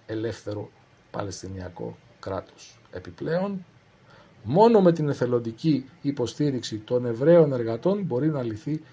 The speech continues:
ειρηνικά και το ζήτημα των παράνομων επικισμών που έχει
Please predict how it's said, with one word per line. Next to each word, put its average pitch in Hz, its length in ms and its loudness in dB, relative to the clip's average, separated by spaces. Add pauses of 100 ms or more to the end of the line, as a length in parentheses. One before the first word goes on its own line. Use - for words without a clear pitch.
(140)
ειρηνικά 135 840 0 (460)
και 131 120 -6
το 127 140 -4
ζήτημα 143 540 -2 (1000)
των 135 200 -4
παράνομων 127 540 0
επικισμών 117 640 -4
που 131 120 -6
έχει 131 260 -10